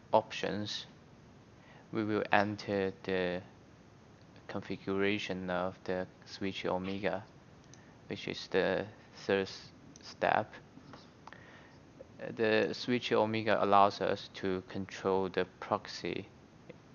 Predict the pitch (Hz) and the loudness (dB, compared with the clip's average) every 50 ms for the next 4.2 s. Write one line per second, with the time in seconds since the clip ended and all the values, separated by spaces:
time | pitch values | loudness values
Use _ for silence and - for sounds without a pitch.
0 | - - - - - - - - - - - - - 104 - - - 101 - - | -20 -20 -20 -20 -20 -20 -20 -20 -20 -20 -16 -10 -8 -8 -8 -6 -8 -6 0 2
1 | 113 104 - - - 90 90 90 - - 95 95 - - - 104 95 90 90 87 | 2 2 2 2 -2 -2 0 0 -2 -2 -4 -4 -6 -4 2 6 6 8 6 6
2 | 98 104 - - - - - - - - - - - - - - - - - - | 2 -4 -10 -16 -20 -20 -20 -20 -20 -20 -20 -20 -20 -20 -20 -20 -20 -20 -20 -20
3 | - - - - - - - 107 - - 101 101 101 101 101 101 - - 98 95 | -20 -20 -20 -20 -20 -12 -10 -10 -6 -4 0 4 6 8 8 6 6 4 2 2
4 | 95 - - - | 2 0 -6 -12